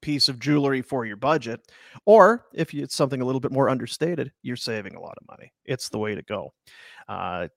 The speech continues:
summertime, you ever been to a wedding where somebody else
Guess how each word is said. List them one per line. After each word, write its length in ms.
summertime, 960
you 80
ever 140
been 200
to 120
a 60
wedding 420
where 140
somebody 440
else 680